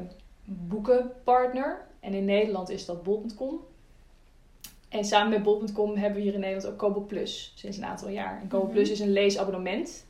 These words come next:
Speaker 1: Dus voor mensen die voor een vast bedrag per maand onbeperkt willen lezen of luisteren, of lezen en luisteren.
Speaker 2: Ja.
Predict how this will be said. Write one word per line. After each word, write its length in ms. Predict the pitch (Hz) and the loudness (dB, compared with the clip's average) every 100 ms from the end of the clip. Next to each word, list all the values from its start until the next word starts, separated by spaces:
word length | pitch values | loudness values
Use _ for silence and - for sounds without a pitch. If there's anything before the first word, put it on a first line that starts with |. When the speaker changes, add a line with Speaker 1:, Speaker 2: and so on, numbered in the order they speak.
| - - - - - - | -20 -20 -20 -20 -20 -16
Speaker 1:
Dus 180 | 190 - | -12 -6
voor 100 | 196 | -4
mensen 220 | 190 202 | -4 -6
die 100 | 190 | -6
voor 100 | 190 | -6
een 60 | |
vast 220 | 190 196 - | -4 -4 -4
bedrag 260 | 196 196 | -8 -6
per 140 | 196 190 | -6 -4
maand 520 | 185 185 190 - - - | -2 -4 -6 -10 -18 -8
onbeperkt 460 | - 220 202 190 196 | -2 0 0 -2 -2
willen 200 | 190 185 | -4 -2
lezen 380 | 185 180 180 - | -2 -2 -4 -8
of 100 | - | -8
luisteren, 560 | 202 185 - 196 196 - - | -8 -8 -10 -12 -12 -16 -8
of 120 | 196 | -4
lezen 340 | 190 175 175 196 - | -2 -4 -4 -10 -8
en 160 | 208 226 | -2 2
luisteren. 540 | 233 247 - 269 339 - - - | 4 2 -2 -6 -6 -8 -16 -12
Speaker 2:
Ja. 160 | 220 | -12